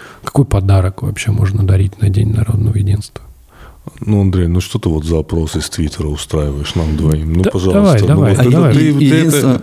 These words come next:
Speaker 3: единство какого народа? С
Speaker 1: Я
Speaker 3: как-,
Speaker 1: не
Speaker 3: с
Speaker 1: знаю.
Speaker 3: каким?
Speaker 1: Я вообще не очень понимаю праздник. Ну, вообще, вот подарок на День народного единства, что это?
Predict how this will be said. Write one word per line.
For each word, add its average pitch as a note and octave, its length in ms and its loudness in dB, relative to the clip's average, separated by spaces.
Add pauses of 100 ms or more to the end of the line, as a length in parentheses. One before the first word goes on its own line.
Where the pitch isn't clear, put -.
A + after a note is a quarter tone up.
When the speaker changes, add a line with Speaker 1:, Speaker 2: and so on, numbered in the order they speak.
(160)
Speaker 3:
единство C3+ 440 2
какого B2 300 2
народа? A2 360 2 (640)
С - 100 -8
Speaker 1:
Я G#2+ 80 4
Speaker 3:
как-, G#2+ 80 4
Speaker 1:
не A#2 80 4
Speaker 3:
с A2+ 40 2
Speaker 1:
знаю. A#2+ 180 2
Speaker 3:
каким? G#2+ 160 2
Speaker 1:
Я G#2 180 4
вообще A#2+ 240 2
не C3+ 300 4
очень A#2+ 180 -2
понимаю A2+ 320 2
праздник. F#2 380 -2
Ну, A#2 80 4
вообще, B2 340 0
вот F2 160 -2
подарок A2 420 2
на G#2 120 2
День F#2+ 200 2
народного F#2 380 2
единства, F#2+ 420 0
что G#2+ 280 -2
это? G2+ 280 -6